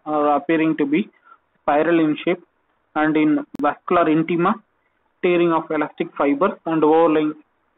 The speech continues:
injuries over part of intima can be seen. And other methods by which an entry wound can be subjected for further examination could be of histochemical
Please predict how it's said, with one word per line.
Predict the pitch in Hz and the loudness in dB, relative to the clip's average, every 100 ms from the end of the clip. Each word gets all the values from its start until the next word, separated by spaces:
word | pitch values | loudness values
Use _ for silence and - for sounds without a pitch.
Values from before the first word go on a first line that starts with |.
| _ _ _ _ _ _ _ 165 | _ _ _ _ _ _ _ -2
injuries | 170 160 160 156 | 0 2 0 2
over | 156 165 - - | 2 2 -2 -2
part | 147 143 | -2 0
of | 151 | -2
intima | 151 147 156 151 190 - _ - - - _ _ - | -2 -2 -2 0 0 -2 _ -20 -20 -20 _ _ -4
can | 151 147 | 0 0
be | 156 - _ _ _ _ _ _ - | 0 -4 _ _ _ _ _ _ -8
seen. | - 143 139 - _ _ _ _ _ _ - _ _ _ _ | -4 -2 -2 -8 _ _ _ _ _ _ -20 _ _ _ _
And | 180 185 | -2 2
other | 175 165 202 - - | 2 2 0 -2 -4
methods | 180 190 196 185 - | -2 0 0 -2 -2
by | 160 | 0
which | 156 208 208 - - - _ _ _ _ _ _ _ _ _ _ _ _ _ _ _ - | 2 0 -4 -18 -20 -20 _ _ _ _ _ _ _ _ _ _ _ _ _ _ _ -6
an | 170 | -2
entry | 165 165 170 185 180 - | 0 0 0 -2 -4 -8
wound | 180 180 185 147 - | 0 2 0 -4 -6
can | 160 156 | -2 0
be | 156 | 0
subjected | 160 135 139 160 165 202 202 - | 0 -2 0 -4 -2 -4 -4 -18
for | - 165 160 | -2 0 0
further | - 165 175 | 0 0 0
examination | 147 - 165 165 160 160 151 | -2 -2 0 0 -2 -4 -4
could | 147 139 | -4 -2
be | 151 | 0
of | 151 180 - _ _ _ _ - | 2 0 -6 _ _ _ _ -4
histochemical | 185 196 185 170 151 156 190 220 | -4 0 0 2 2 2 0 -2